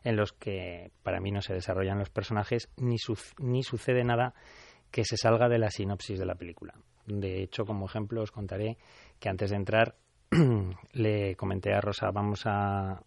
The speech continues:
a ver esta película", y me dice, "¿de qué va?". Le leí las cuatro primeras líneas de la sinopsis de Film Affinity y cuando salimos me dijo, "Me la habías contado entera antes de entrar". Con lo cual esta es mi, mi percepción de una película bastante mediocre.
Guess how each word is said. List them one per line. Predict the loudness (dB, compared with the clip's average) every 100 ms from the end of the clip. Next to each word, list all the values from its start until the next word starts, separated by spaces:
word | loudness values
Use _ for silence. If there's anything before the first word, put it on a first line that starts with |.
| -8
a | -4
ver | -2
esta | -2 -4 -4
película", | -4 -2
y | -2
me |
dice, | -4 -4
"¿de | -2
qué | 0
va?". | 0 0 -2
Le | -2 0
leí | 0 0 -2 -4
las | -4 -4 -4
cuatro | -2 0 0 -2
primeras | -2 -2 -2 -2
líneas | -2 -2
de | -4
la | -4
sinopsis | -6 -6 -6 -8 -6
de | -4 -6
Film | -6 -6 -6
Affinity | -6 -4 -4 -2 -6 -8 -20 -20 -20 -20 -20 -20 -20 _
y | -6
cuando | -2 -2 -2
salimos | -2 -2 0 0 0
me |
dijo, | -2 -4 -4
"Me | -4 -2
la |
habías | 0 0 -2
contado | -4 -4 -2 0
entera | 0 0 0 0
antes | -2 -6
de | -6
entrar". | 0 0 0 -6 -20 -20 -20 _ -20 -20 -20 -20 -10
Con | -4
lo | 0
cual | 4 6
esta | 4 4 2
es | 4
mi, | 4 4 2
mi | 2 0
percepción | 2 0 -2 -2
de | -2
una | -2
película | -2 0 2 2
bastante | 2 0 -2 2 2 2 0
mediocre. | -2 -4 -6